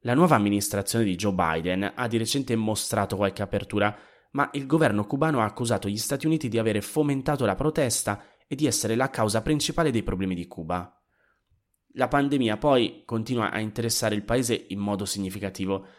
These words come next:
Negli ultimi giorni sono stati rilevati circa settemila nuovi contagi ogni giorno e solo domenica le autorità sanitarie hanno segnalato la morte di quarantasette persone per covid diciannove. Dall'inizio della pandemia si stima che siano morte almeno millecinquecento persone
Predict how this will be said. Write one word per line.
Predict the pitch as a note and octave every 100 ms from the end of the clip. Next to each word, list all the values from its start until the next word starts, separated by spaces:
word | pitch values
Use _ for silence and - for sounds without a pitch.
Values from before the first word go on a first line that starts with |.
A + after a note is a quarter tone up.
| _ -
Negli | A#2+ D3+
ultimi | F3 B2 G#2+
giorni | G2 F#2+ F2+ G2+
sono | G2 B2+
stati | B2+ G#2 G#2 G2+
rilevati | F2 G#2+ A#2 C3 A2
circa | - G2+ G#2
settemila | - A2 - A#2+ B2+ C3
nuovi | G#2+ G2+ G2+
contagi | G#2 G#2 B2 A#2 A2
ogni | G2+ G2
giorno | F#2+ F#2+ F#2 G2 F#2+ - _ _
e | -
solo | G2+ - D3 B2
domenica | F#2+ F#2+ G#2 C3+ B2+ C3+ C3+ - _ _ -
le |
autorità | A2+ B2 C3 C3+
sanitarie | B2 G#2+ G#2 C#3+ C#3 C3
hanno | - G#2+
segnalato | G#2 A#2 A2 G#2
la | G2
morte | B2 C3 A2
di | F#2+
quarantasette | - A2 G#2+ B2 A#2+ A2+ -
persone | A2 C3+ - D3 A#2+
per | G#2
covid | - G2+ F#2
diciannove. | F2 - F2 E2 E2 F2 F2+ - _ _ _ _ _ _ _
Dall'inizio | - G2+ G#2+ C3 C3+ A2
della | G2
pandemia | F#2+ F#2+ F#2+ G2 F#2+ F#2 F#2
si | F2+ G#2+
stima | - A2 G2+ -
che | -
siano | F#2+ G2 G2
morte | G2+ F#2+ G2
almeno | G#2+ A#2
millecinquecento | G#2 G#2+ G#2 G2+ - G2 F#2 F2+ F#2 F#2+
persone | F#2 F#2 - G2 F2 F2 F2 -